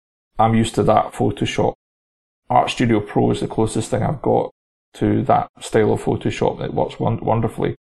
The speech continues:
And only recently have they allowed you to control all your files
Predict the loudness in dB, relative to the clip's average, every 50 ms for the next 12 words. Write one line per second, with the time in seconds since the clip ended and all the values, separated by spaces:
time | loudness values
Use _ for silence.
0 | _ _ _ _ _ -8 -4 0 0 2 2 2 2 2 2 2 0 0 -2 -6
1 | -6 -4 -4 -4 -2 -4 -4 -8 _ _ _ _ _ _ -8 -6 -4 -2 0 0
2 | 0 0 0 -2 -2 -4 -2 -2 0 0 2 2 0 0 0 -2 -2 -2 -4 -4
3 | -6 _ -6 -2 0 0 2 2 0 0 -2 -4 -8 _ _ _ _ _ _ _
4 | _ _ _ -6 -4 -4 -4 -2 0 0 2 4 4 4 2 2 2 0 -2 -4
5 | -4 -4 -2 0 0 0 0 -2 -2 -4 -6 -8 -12